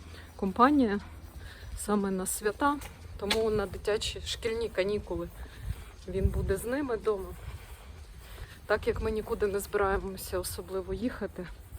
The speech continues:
то я не, не особливо хочу витрачати, не те, що витрачати, в мене ж не оплачувана відпустка,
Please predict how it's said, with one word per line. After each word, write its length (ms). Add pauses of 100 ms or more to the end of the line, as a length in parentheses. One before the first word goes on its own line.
(600)
то 140 (1080)
я 160
не, 180 (240)
не 180
особливо 540
хочу 340
витрачати, 560 (320)
не 80
те, 160
що 180
витрачати, 540
в 40
мене 180
ж 120
не 60
оплачувана 640
відпустка, 580